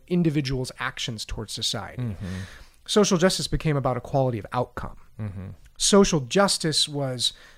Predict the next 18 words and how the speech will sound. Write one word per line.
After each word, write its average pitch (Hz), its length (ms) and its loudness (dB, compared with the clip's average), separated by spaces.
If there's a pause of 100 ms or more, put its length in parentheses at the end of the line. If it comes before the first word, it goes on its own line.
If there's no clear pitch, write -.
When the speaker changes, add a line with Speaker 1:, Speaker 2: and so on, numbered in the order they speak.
Speaker 1:
equality 160 580 2
in 135 100 -4
the 135 80 -4
distribution 135 800 -2
and 139 120 -8
consumption 131 640 -2
of 110 220 -12
material 107 440 -8
goods. 156 460 6
It, - 180 -16
it 127 140 -10
became 165 300 0
used 170 240 4
as 135 100 0
a 110 60 -2
term 165 540 4 (560)
basically 175 580 4
describing 135 1400 2